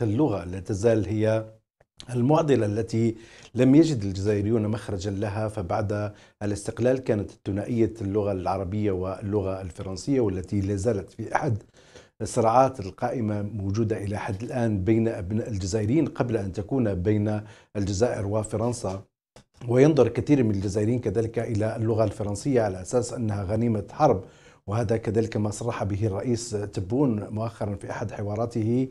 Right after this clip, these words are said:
لكن للأسف الشديد أنه هذه اللغة لا، الاستخدام أو استعمال اللغة الفرنسية كغنيمة حرب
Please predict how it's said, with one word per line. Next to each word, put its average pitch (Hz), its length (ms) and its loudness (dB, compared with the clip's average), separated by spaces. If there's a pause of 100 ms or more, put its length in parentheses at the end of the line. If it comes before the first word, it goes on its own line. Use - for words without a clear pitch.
(340)
لكن 131 320 4
للأسف 151 360 0
الشديد 160 340 -2
أنه 123 280 2
هذه 135 260 0
اللغة 127 340 2
لا، 120 340 4
الاستخدام 127 1120 0
أو 117 220 0
استعمال 123 440 0
اللغة 120 200 2
الفرنسية 110 440 -2
كغنيمة 110 600 -2
حرب 147 300 0